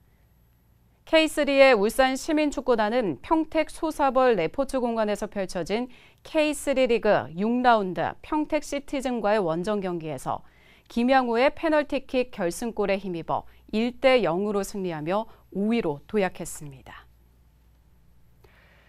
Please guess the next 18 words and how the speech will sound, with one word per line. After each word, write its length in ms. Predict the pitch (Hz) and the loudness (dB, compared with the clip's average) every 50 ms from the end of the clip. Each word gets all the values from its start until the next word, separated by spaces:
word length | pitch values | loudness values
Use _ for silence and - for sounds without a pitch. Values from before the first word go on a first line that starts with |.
| _ _ _ - | _ _ _ -4
울산 420 | 208 226 226 - 320 320 320 311 | -2 -2 2 4 6 6 6 6
박물관이 600 | 311 285 294 285 285 285 254 269 262 262 302 320 | 4 2 2 2 2 2 4 2 2 2 2 0
개관 440 | - - 226 220 220 269 262 262 262 | 0 0 0 4 6 4 4 4 2
십 300 | 262 - - 381 - - | -2 -4 -6 -8 -6 -4
주년을 420 | - 330 330 302 294 277 277 269 240 | -2 0 2 4 4 4 2 2 0
기념해 500 | 254 208 202 180 175 208 220 208 151 147 | 0 0 0 2 2 4 4 4 4 2
소장품전 880 | - - 330 302 320 320 320 294 - 269 247 214 202 214 190 147 147 151 - | -2 -4 -2 0 2 2 0 0 -2 -4 -4 0 0 0 0 0 -2 -6 -6
울산의 560 | 180 190 202 202 - 254 247 240 247 240 226 | -6 -4 -4 -2 0 0 2 2 2 2 2
역사와 600 | 185 156 156 - - - 220 208 202 202 202 190 | 2 0 -2 -4 -4 0 0 2 4 4 4 2
미래를 480 | 175 165 202 233 254 269 262 254 262 254 | 2 0 -2 0 2 4 4 6 4 4
담는 400 | 247 220 214 208 208 208 202 190 | 2 0 -2 -2 -2 -4 -4 -4
그릇 360 | 175 175 175 202 240 254 247 - | -4 -2 0 0 0 -2 -2 -4
울산 460 | - 190 202 220 220 - 262 254 254 247 | -6 -6 -6 -6 -2 -2 0 0 0 -2
박물관을 720 | - 190 175 180 196 214 208 - 190 170 156 156 131 120 - - - - - _ | -4 -4 -4 -4 -2 -2 -2 -2 -2 -4 -4 -4 -6 -6 -8 -12 -20 -20 -20 _
구월 340 | - - 233 262 269 269 190 | -4 2 6 8 8 8 6
이십육 480 | 190 185 - 254 240 196 170 208 214 | 2 -4 -4 -4 -4 -4 -4 -4 -2
일까지 400 | 277 269 262 - 233 220 202 247 | -2 -2 0 0 -2 0 0 -2
개최합니다. 840 | 247 202 175 165 - - 180 170 151 143 139 - 87 104 85 - - | -2 -2 -4 -6 -6 -8 -8 -8 -8 -10 -10 -8 -6 -6 -6 -6 -8